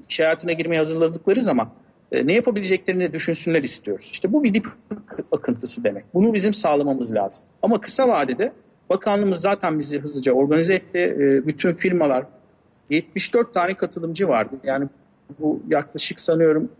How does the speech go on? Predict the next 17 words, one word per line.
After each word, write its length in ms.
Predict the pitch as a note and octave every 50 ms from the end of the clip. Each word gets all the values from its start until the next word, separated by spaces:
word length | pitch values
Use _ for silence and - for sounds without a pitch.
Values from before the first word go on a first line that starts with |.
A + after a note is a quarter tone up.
| _ _ _ _ _ _ _ -
yetmiş 320 | D3 C#3 C#3+ - D#3+ -
civarı 300 | - D3+ C#3+ D3 D3 D3+
firmaya 340 | D3 - C#3+ C#3 D3 D#3+ E3
tekabül 400 | - D3 D3 - A#2 A#2 A#2 A2+
ediyor. 200 | A2 G#2+ C#3+ E3
Bunlar 280 | D#3 D#3 E3 E3 D#3 -
Türkiye'nin 300 | - D#3+ - F3 D#3+ D#3
en 120 | D#3+ E3+
büyük 200 | E3 D3+ D3 -
elektronik 420 | C#3+ C#3+ C#3 C#3+ D3 D3+ D#3 D3+ -
ticaret 340 | C3 C#3 C#3 C#3 D#3 - -
oluşumları. 440 | B2+ B2 A#2+ - A#2 G#2 G2 G2 - - - _ _ _ _ _ _ _ _ -
Bütün 220 | D3 - - F#3+
yöneticileri 580 | F3+ D#3 D3 - - C#3 B2 B2+ B2 B2 B2 B2
tek 220 | - B2+ A#2+ -
tek, 120 | - B2+ A#2+ - _ -
e, 80 | -